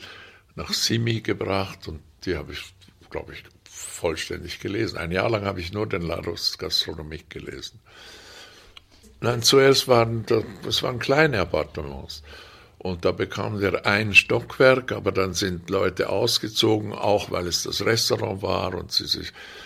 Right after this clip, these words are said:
und dann haben wir einfach, zuerst wollten sie uns rausschmeißen und dann habe ich gesagt, „Nee, wir mieten alles. Dann habt ihr keine Probleme mit den anderen Mieten.“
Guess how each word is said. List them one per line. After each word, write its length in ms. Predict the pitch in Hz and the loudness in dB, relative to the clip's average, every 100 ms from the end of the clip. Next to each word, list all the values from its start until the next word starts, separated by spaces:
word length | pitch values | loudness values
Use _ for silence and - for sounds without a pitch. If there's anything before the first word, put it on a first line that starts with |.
| - - _ | -18 -20 _
und 300 | 92 85 85 | -6 -4 -2
dann 200 | 85 85 | -2 -2
haben 260 | 87 87 82 | -4 -2 0
wir 320 | 87 82 - | 0 0 -4
einfach, 300 | 85 87 - | -4 -6 -4
zuerst 420 | - 90 87 - | 0 0 0 -2
wollten 300 | 87 85 87 | -4 -4 -4
sie 220 | - 104 | 0 0
uns 380 | - 127 147 - | 2 2 4 2
rausschmeißen 840 | 123 120 113 - 110 107 101 - 98 | 4 4 4 0 -2 0 0 -2 -4
und 160 | 87 | -4
dann 140 | 87 82 | -6 -6
habe 160 | 87 | -8
ich 80 | - | -10
gesagt, 340 | 78 82 85 | -8 -8 -2
„Nee, 180 | 110 139 | 2 4
wir 100 | 123 | 2
mieten 400 | 110 131 127 - | 0 -4 -6 -8
alles. 580 | - 123 107 76 - - - - - - | -2 2 4 4 0 -2 -6 -18 -18 -12
Dann 200 | - 90 | -8 -4
habt 180 | 92 98 | -4 -2
ihr 80 | 98 | -4
keine 280 | 98 101 95 | -2 -4 -4
Probleme 520 | - 85 87 82 78 | -4 -2 0 0 -2
mit 240 | 73 - | -6 -8
den 140 | 76 78 | -8 -6
anderen 440 | 78 73 71 78 | -8 -8 -8 -2
Mieten.“ 480 | 80 80 - 71 | 0 0 -2 -10